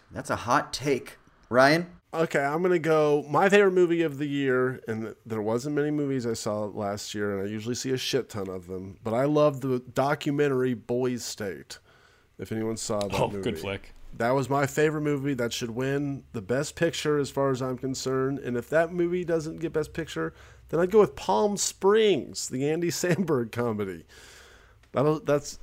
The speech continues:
Speaker 2: shows
Speaker 3: That's a
Speaker 2: you
Speaker 3: good
Speaker 2: what kind
Speaker 3: picture.
Speaker 2: of a year it was when that,
Speaker 1: <laughs>
Speaker 2: that is the, <laughs> the movie I think should, is runner-up.
Speaker 1: <laughs> I mean, so was it, was it just a bad year for films?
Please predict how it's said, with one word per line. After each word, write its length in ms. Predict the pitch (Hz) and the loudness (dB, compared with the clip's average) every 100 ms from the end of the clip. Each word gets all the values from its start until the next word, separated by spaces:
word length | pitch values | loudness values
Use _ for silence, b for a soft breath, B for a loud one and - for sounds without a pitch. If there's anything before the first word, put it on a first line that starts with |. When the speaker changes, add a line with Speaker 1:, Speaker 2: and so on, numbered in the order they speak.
| - | -12
Speaker 2:
shows 260 | - - 156 | 0 6 6
Speaker 3:
That's 80 | 139 | 6
a 20 | |
Speaker 2:
you 40 | |
Speaker 3:
good 20 | 151 | 4
Speaker 2:
what 80 | 139 | 6
kind 160 | 156 | 4
Speaker 3:
picture. 20 | 151 | 4
Speaker 2:
of 80 | |
a 60 | 147 | 2
year 240 | 147 160 | 2 4
it 80 | 143 | 4
was 440 | 131 120 110 101 120 | 4 2 0 -4 -2
when 440 | 113 110 110 117 - _ _ - - - | -2 -2 -6 -10 -20 _ _ -20 -20 -20
that, 460 | 120 - 131 226 208 | -12 -2 6 6 6
Speaker 1:
<laughs> 380 | 220 - 190 123 | 4 4 2 2
Speaker 2:
that 260 | 147 151 156 | 2 2 0
is 200 | 143 139 | -2 2
the, 120 | 139 | 0
<laughs> 200 | 135 151 | 0 -4
the 240 | 135 156 | -2 0
movie 280 | 151 120 160 | 0 2 0
I 80 | 135 | 0
think 240 | 139 135 | -2 -4
should, 260 | - 139 120 | -4 -6 -6
is 220 | 135 123 | -6 -4
runner-up. 560 | 131 131 127 117 92 - | -2 0 0 0 -2 0
Speaker 1:
<laughs> 20 | |
I 640 | 139 - - 330 - 240 B B 127 | 2 4 2 -2 -2 -4 B B 4
mean, 200 | 254 269 - | 6 6 2
so 120 | - 262 | 0 2
was 260 | 214 254 | 4 4
it, 280 | 311 320 196 | 2 0 -2
was 160 | 185 226 | 0 0
it 120 | 302 | -2
just 180 | 262 262 | -4 -4
a 60 | 196 - - | -4 -4 2
bad 440 | 143 151 165 151 | 4 4 2 -4
year 400 | 127 131 147 190 | -6 -4 -2 -4
for 220 | - 156 | -6 -10
films? 840 | 147 156 160 214 277 339 - - | -8 -6 -4 -2 -2 -2 -6 -8